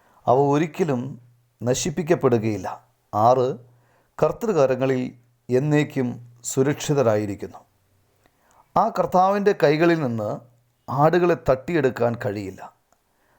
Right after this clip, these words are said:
അങ്ങനെയുള്ള കർത്താവിൻ്റെ ആടുകളാകാൻ നിങ്ങൾ ആഗ്രഹിക്കുന്നില്ലേ?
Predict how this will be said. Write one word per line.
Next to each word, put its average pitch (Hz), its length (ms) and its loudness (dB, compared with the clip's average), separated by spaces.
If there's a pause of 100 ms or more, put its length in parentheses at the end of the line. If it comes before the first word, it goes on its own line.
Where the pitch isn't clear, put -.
(220)
അങ്ങനെയുള്ള 139 680 0 (380)
കർത്താവിൻ്റെ 156 540 0
ആടുകളാകാൻ 135 760 2 (240)
നിങ്ങൾ 117 260 -2
ആഗ്രഹിക്കുന്നില്ലേ? 131 840 0